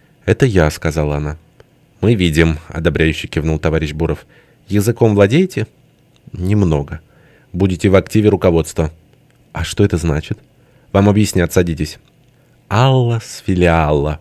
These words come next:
пометил я в блокноте и подумал, что женобес Пиковский не случайно хотел прокатиться в Париж вместе с этой симпатичной блондиночкой.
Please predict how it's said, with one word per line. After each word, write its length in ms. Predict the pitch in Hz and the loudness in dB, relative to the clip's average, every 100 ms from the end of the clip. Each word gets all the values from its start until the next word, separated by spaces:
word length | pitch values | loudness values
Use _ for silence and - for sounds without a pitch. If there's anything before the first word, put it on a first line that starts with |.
| _ | _
пометил 380 | - 80 78 82 | -4 -2 -2 -4
я 160 | 76 76 | -4 -4
в 60 | |
блокноте 460 | 78 85 - 180 - | -2 -4 -4 -4 -2
и 20 | |
подумал, 460 | - 90 135 120 90 | -2 2 4 4 -2
что 320 | - 85 76 - - - | 0 0 0 -8 -18 -8
женобес 720 | 80 85 82 85 139 120 - | 2 4 4 2 2 2 -4
Пиковский 640 | - - - 202 - - 92 | -6 -4 -4 -6 -8 -4 -2
не 120 | 104 | -2
случайно 540 | - 139 92 87 113 | -4 -2 0 2 0
хотел 300 | 123 131 85 | -2 -2 -2
прокатиться 480 | 78 76 80 82 - | -2 -4 -2 -2 -4
в 60 | - | -2
Париж 360 | 92 82 73 | 0 0 -2
вместе 320 | 82 80 - | -2 -2 -4
с 60 | 82 | -6
этой 260 | 80 76 69 | -4 -4 -4
симпатичной 640 | 87 87 92 82 - 80 | -4 -4 -4 -6 -4 -2
блондиночкой. 680 | 80 90 73 - - - | 2 2 0 -6 -10 -10